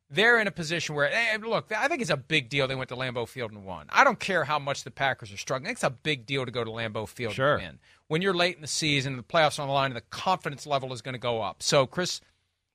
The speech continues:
Speaker 1: is it, is it confident level high enough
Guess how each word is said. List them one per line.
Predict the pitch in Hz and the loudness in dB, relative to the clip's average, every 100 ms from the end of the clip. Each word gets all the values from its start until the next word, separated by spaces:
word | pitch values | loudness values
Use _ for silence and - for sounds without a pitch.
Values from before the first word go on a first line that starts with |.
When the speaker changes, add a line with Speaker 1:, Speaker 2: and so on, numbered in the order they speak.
| - | -4
Speaker 1:
is | 135 | 2
it, | 160 - - | 2 0 -4
is | 175 170 | 2 2
it | 208 - _ _ _ - | 2 -4 _ _ _ 2
confident | - 247 233 214 | 6 6 6 4
level | 208 190 | 4 4
high | - - 233 262 | 0 -2 2 2
enough | 226 151 - - | 2 -2 -4 -16